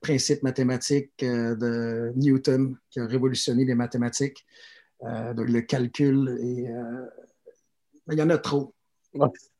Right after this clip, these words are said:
Speaker 1: Et puis, euh, à chaque fois que j'ai un livre, je dis, « Oh, c'est le meilleur livre que j'ai jamais lu », donc je viens tout excité. Le dernier livre que j'ai lu, euh, c'est David Epstein, euh, qui s'appelle Range.
Speaker 2: Ok.
Speaker 1: Euh, ça aussi, ça m'influence beaucoup.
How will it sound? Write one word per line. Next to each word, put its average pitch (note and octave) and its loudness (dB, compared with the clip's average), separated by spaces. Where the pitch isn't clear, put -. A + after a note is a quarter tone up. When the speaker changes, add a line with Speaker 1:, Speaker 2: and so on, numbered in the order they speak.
Speaker 1:
Et E3 4
puis, G3+ 8
euh, F3+ 10
à F3 4
chaque A#3 6
fois A#3 10
que G3+ 6
j'ai G3 10
un F3 10
livre, G3+ 10
je E3 2
dis, « E3+ 8
Oh, G#3 6
c'est G#3+ 6
le E3+ 4
meilleur F3+ 6
livre F#3 6
que E3 6
j'ai D#3 6
jamais D3+ 8
lu », F#3 6
donc D3+ 4
je C3+ 2
viens D#3+ 4
tout F#3+ 4
excité. E3+ 4
Le D3 2
dernier D3+ 4
livre G3 6
que F3 4
j'ai D3 6
lu, G3 6
euh, C3+ 6
c'est C#3 6
David D3 8
Epstein, D#3 4
euh, C3 2
qui - -6
s'appelle C3+ 2
Range. F#3+ 8
Speaker 2:
Ok. F#2+ -8
Speaker 1:
Euh, C3+ 4
ça - -16
aussi, F#3 4
ça E3 2
m'influence D3 4
beaucoup. D3 4